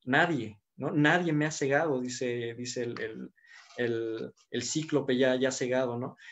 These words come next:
Entonces, todo lo que va haciendo Ulises siempre es a, a favor de sí mismo, y sin embargo, en la antigüedad tenían a Ulises como,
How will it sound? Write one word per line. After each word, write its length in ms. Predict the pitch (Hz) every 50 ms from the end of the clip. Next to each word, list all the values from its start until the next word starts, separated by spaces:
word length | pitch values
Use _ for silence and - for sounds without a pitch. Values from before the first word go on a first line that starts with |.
| -
Entonces, 220 | _ - 185 185 185
todo 200 | - 220 247 226
lo 80 | 196
que 80 | 214 190
va 80 | 180 190
haciendo 720 | 190 - 214 208 208 208 208 208 208 202 180 165 156 -
Ulises 580 | - 156 151 151 170 165 - 202 196 196 - -
siempre 520 | - - - 196 208 208 208 185 185 190 196
es 260 | 202 202 - - - -
a, 60 | 147 147 - 135 135
a 40 |
favor 380 | 135 - 147 135 147 180 202 190
de 80 | 175 156
sí 160 | - - 165
mismo, 500 | 165 170 170 160 160 151 160 196 202 - _ _ - - _ _ -
y 80 | 151
sin 160 | 143 - 151
embargo, 340 | 147 147 151 175 202 220 247
en 60 | 233 202
la 60 | 160
antigüedad 600 | 147 - 147 135 127 127 123 131 147 208 214 - -
tenían 300 | - 156 147 147 156 175
a 80 | 180
Ulises 440 | 175 156 156 165 160 - 208 214 208
como, 500 | - - 131 127 127 123 123 127 - -